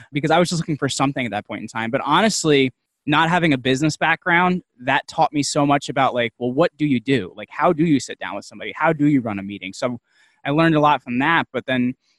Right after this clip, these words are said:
sales, I learned so much about cold calling 'cause I was making a hundred cold calls a day. And before that, I had been pretty afraid to pick up the phone and call people I don't know. So I learned so much about that. But at the same time, I learned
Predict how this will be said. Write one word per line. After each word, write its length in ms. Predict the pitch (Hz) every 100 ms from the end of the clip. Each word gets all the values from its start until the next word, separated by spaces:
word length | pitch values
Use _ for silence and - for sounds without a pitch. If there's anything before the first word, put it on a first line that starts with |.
| _
sales, 440 | - - 175 214
I 80 | 160
learned 260 | 143 151 139
so 180 | - 151
much 180 | -
about 220 | 151 135 -
cold 280 | - 202
calling 360 | - 92 - - _
'cause 120 | 131
I 100 | 135
was 180 | 175 143
making 300 | 135 190 113
a 80 | 95
hundred 480 | - 151 147 143 131
cold 280 | 147 147 135
calls 280 | 151 151
a 80 | 135
day. 460 | 120 170 151 123 123 _ _ _
And 100 | 139
before 280 | 143 - 185
that, 100 | 165
I 100 | 147
had 80 | 160
been 140 | 151
pretty 240 | - 165 151
afraid 340 | - 156 151
to 60 | 135
pick 180 | 165
up 80 | 151 -
the 60 |
phone 260 | 135 143 175
and 100 | 113
call 140 | 117
people 260 | - 131 127
I 40 |
don't 180 | 127 104
know. 340 | 143 143 - _ _ _ _
So 120 | -
I 120 | 147 139
learned 300 | 147 160 131
so 420 | - - 165 170
much 260 | 151 147
about 380 | 143 139 139 98
that. 400 | 123 165 147 120 - _ _ _ _ _
But 140 | 165 151
at 100 | 160
the 80 | 160
same 280 | 190 180
time, 320 | 165 180 208 175
I 160 | 139
learned 360 | 196 196 185